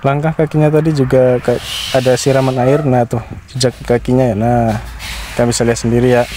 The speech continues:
Us, asap. Wih deh, apa tuh tadi? <laughs> Nitronya. Ya, gitulah, coy.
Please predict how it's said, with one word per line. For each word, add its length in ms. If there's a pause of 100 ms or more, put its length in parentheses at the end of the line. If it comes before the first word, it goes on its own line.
(2750)
Us, 360
asap. 280 (140)
Wih 140
deh, 180 (340)
apa 240
tuh 120
tadi? 280 (920)
<laughs> 1500
Nitronya. 680 (640)
Ya, 160
gitulah, 320
coy. 320